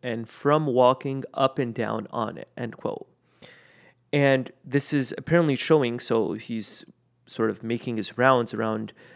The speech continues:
uh, all of creation in search of human beings to basically accuse or afflict in some way, right? Because that's what the word Satan means. The word Satan means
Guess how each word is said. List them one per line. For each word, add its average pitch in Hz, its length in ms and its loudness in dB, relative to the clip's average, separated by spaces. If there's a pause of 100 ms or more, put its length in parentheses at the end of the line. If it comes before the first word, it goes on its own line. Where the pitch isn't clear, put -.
(200)
uh, 107 160 2
all 117 220 2
of 117 120 -2
creation 160 720 0
in 120 100 -8
search 175 420 2
of 151 120 2
human 139 320 -2
beings - 580 -6
to - 120 -10
basically 131 540 -2
accuse 147 520 -2
or 113 100 2
afflict - 540 -2 (400)
in 123 400 2
some 127 260 4
way, 120 300 2
right? 117 320 0
Because 110 240 -4
that's 135 420 4
what 117 320 2 (280)
the 123 100 2
word 120 180 4
Satan 120 540 0
means. - 540 -6 (640)
The 127 80 2
word 147 180 6
Satan 151 600 2
means 123 560 -4